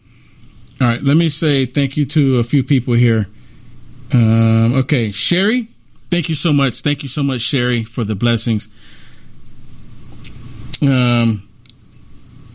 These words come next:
how you say that? Mashan? Mahashan? Mahashan? Am I saying it right? I hope I am. I pray that I am. Sorry if I didn't, but thank you for the blessings. Nicole, thank you for the blessings.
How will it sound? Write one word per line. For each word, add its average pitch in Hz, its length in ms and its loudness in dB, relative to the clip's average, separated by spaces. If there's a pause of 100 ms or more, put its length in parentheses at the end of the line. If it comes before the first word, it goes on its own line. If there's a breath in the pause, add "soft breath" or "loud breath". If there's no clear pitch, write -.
(300)
how 127 160 4
you 131 140 0
say 113 180 -2
that? 92 240 -6 (1300)
Mashan? 175 600 2 (1040)
Mahashan? 165 760 2 (760)
Mahashan? 175 720 0
Am 143 120 2
I - 20 2
saying 175 240 -2
it 190 40 -2
right? 226 280 -4 (960)
I 143 140 2
hope 160 240 0
I 143 100 0
am. 117 240 0
I 113 60 0
pray 120 240 -2
that 110 120 -2
I 104 100 0
am. 104 340 0 (100)
Sorry 110 300 0
if 104 100 -2
I 98 60 2
didn't, 107 240 4
but 110 100 0
thank 131 240 -2
you 120 60 -8
for 127 100 -6
the 107 140 -4
blessings. 104 480 -2 (500 loud breath)
Nicole, 156 540 2 (100)
thank 131 220 -2
you 120 200 0
for 113 280 -4
the 107 100 -4
blessings. 101 560 -2